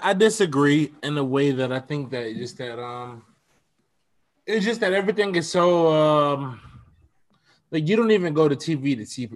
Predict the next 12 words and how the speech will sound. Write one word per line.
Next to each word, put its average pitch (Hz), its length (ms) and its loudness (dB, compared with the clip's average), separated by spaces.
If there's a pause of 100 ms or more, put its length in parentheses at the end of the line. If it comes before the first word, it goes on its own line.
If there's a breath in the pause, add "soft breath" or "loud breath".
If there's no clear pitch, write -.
info, 120 300 -12
like, 113 220 -8
like, 110 220 -10
like, 107 200 -12
promotions 113 600 -10
now. 92 180 -14
You 104 160 -14
go 131 140 -2
to 117 100 -8
YouTube 135 480 -2
or 110 160 -4
Instagram. 98 680 -10